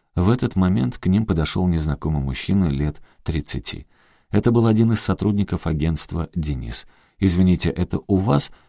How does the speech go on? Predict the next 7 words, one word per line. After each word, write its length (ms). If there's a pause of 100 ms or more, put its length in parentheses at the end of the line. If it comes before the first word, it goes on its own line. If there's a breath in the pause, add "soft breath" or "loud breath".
(140 soft breath)
Хайлендер 580
пятьсот 400
восемьдесят 640
шесть, 420
семьдесят 500
седьмой 340
регион?" 360